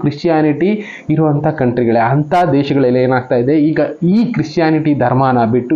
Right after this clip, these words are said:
ಇಸ್ಲಾಮಿಕ್ ಧರ್ಮದ ಕಡೆ ಮುಖ ಮಾಡ್ತಾ ಇದ್ದಾರೆ. ಇನ್ನು ಅಮೇರಿಕಾ,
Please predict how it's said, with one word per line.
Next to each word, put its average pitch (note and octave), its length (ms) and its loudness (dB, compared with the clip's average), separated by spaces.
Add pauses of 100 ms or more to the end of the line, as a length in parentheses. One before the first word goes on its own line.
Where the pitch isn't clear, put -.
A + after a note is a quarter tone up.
(120)
ಇಸ್ಲಾಮಿಕ್ D#3 560 0
ಧರ್ಮದ B2+ 320 0
ಕಡೆ A#2+ 180 0
ಮುಖ A2+ 120 -4 (140)
ಮಾಡ್ತಾ A2 260 0
ಇದ್ದಾರೆ. E3 160 0 (400)
ಇನ್ನು G#3+ 180 2 (100)
ಅಮೇರಿಕಾ, F#3 480 2